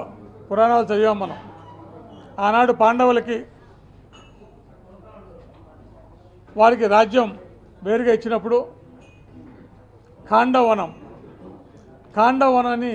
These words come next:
వాళ్ళు ఇంద్రప్రస్థగా మలుచుకున్నారు ఆ రోజు. అలాగే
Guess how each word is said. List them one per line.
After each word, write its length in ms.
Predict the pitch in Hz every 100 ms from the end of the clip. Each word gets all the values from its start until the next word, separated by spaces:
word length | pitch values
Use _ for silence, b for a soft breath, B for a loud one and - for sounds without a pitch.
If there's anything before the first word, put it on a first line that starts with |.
| 202 - - _ _ - 214
వాళ్ళు 160 | 214 202
ఇంద్రప్రస్థగా 560 | 226 269 226 254 254 247 220
మలుచుకున్నారు 420 | 202 220 202 185
ఆ 40 | 175
రోజు. 160 | 165 - - _ - - - - - - - - - - 190
అలాగే 240 | 233